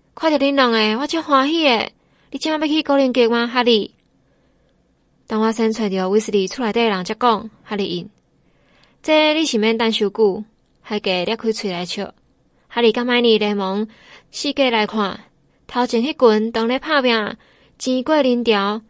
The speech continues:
穿过街道为因走过来的人，就是Ron、弗雷、George、派西甲威斯利先生。“哈利。”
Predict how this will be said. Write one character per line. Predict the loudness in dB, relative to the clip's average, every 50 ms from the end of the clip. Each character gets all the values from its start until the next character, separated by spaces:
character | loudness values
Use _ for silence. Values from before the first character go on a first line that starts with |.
| _ _
穿 | -8 -4 -2 -2 0 0
过 | 2 2 2 2
街 | 2 0 0 0
道 | 0 0 0 0 0
为 | 0 0 2
因 | 2 0 0 -2
走 | -4 -6 -6 -4
过 | 0 0
来 | 2 2 2 0 0
的 | -2
人， | -4 -4 -6 -8 _ _ _ _ _ _ -8
就 | -6 -6
是 | -4 -4 -4 -2 0
Ron、 | 2 4 4 4 2 0 -4 -10 _ _ _ _ _ _
弗 | _ -8 -6
雷、 | -4 -4 -4 -4 -6 -6 -4
George、 | -2 0 0 0 0 -2 -4 -6 -8 -12 _
派 | -12 -8 -6 -6 -6
西 | -4 -2 -2 -2
甲 | -2 -4 -2 0
威 | 0 0
斯 | 0 -2
利 | -6 -6
先 | -6 -6 -8 -8 -6
生。 | -4 -4 -2 -2 -4 -4 -8 _ _ _ _ _ _ _ _ _ _ _ _ _ _ _ _ _ _ _ _ _ _ _ _ _ _ _ _ _ _
“哈 | -8 -4 -2 2
利。” | 2 2 2 2 0 -4 -8 -14